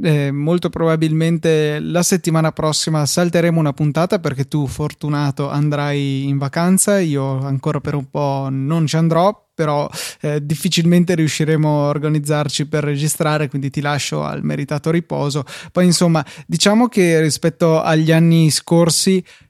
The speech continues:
cercheremo di essere un po' più costanti, magari non fare la grossa pausa di agosto che avevamo fatto in passato, però al contempo non offriremo quelle garanzie che, insomma, cerchiamo di dare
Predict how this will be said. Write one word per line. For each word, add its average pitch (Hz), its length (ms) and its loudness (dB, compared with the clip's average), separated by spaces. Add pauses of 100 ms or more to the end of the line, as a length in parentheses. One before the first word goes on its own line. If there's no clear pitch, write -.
(200)
cercheremo 214 600 4
di 208 100 2
essere 165 540 2
un 160 160 2
po' 160 100 0
più 170 160 -2
costanti, 165 560 2
magari 156 320 2
non 151 140 0
fare 147 760 0
la 147 260 -4
grossa 156 440 0
pausa 156 480 2
di 147 100 0
agosto 147 640 -2
che 147 140 -6
avevamo 143 400 -2
fatto 147 500 -6
in 143 180 -2
passato, 156 680 0 (340)
però 180 580 4
al 185 300 0
contempo 196 840 4 (140)
non 185 360 2
offriremo 170 540 0
quelle 160 240 0
garanzie 156 540 2
che, 156 100 -2
insomma, 143 300 -2
cerchiamo 165 600 0
di 156 140 0
dare 147 440 0